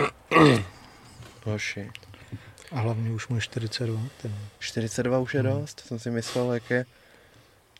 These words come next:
Speaker 1: jak je o dost mladší než ten Guida. Už se to stalo?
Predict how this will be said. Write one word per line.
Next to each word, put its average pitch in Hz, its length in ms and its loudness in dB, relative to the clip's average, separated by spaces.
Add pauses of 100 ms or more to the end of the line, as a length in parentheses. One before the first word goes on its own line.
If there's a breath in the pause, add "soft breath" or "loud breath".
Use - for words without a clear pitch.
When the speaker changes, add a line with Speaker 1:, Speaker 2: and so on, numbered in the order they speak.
(180)
Speaker 1:
jak 110 180 -4
je 117 60 0
o 113 100 0
dost 123 240 -4
mladší 127 280 0
než 117 120 -2
ten 113 200 -2
Guida. 107 260 0
Už 110 100 -6
se - 60 -8
to 131 80 -2
stalo? 139 320 2